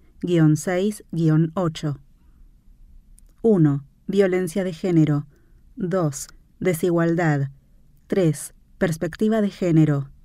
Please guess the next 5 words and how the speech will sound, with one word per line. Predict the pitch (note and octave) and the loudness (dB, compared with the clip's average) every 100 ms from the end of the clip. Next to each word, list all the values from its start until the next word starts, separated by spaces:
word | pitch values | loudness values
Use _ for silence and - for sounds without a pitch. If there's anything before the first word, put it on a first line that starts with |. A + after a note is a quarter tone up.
| _ | _
Uno, | - G#3+ E3+ D3 C#3+ - _ _ _ | 2 4 4 2 -2 -10 _ _ _
título. | G#3 E3 E3 D3 C#3 C3+ - _ _ _ _ | -2 0 0 0 -2 -6 -14 _ _ _ _
C | - - F#3+ D#3 | -4 0 2 2
D | F#3 F3 | 0 0
D, | D3+ F3 G#3+ | 0 -2 -4